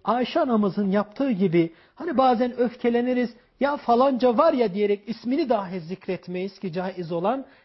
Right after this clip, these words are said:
ya da tebessüm dahi esirgeyerek ne yapılabilir? Hecredilebilir. Fakat bu da nedir? Belli bir, e, ki hadiste geldiği gibi Müslümanın Müslümana dargınlığı sadece üç gündür.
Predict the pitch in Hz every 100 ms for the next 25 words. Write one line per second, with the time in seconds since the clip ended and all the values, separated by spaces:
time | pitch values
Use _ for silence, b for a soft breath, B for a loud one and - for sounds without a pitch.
0 | b 320 214 185 196 180 202 - 247 214
1 | 180 - _ _ _ 208 208 277 202 170
2 | 175 180 170 214 185 233 202 165 214 220
3 | 175 180 170 190 262 - B B - 262
4 | 170 180 165 160 156 220 214 180 185 175
5 | 214 175 196 233 B B - 196 180 214
6 | - - 165 165 175 170 151 156 151 151
7 | 147 - 165 165 156 - 170 160 156 151
8 | 185 156 160 190 226 B B - 170 -
9 | 170 165 190 175 170 160 165 156 165 147
10 | 160 156 165 165 202 - 277 185 175 185
11 | 190 - 185 165 202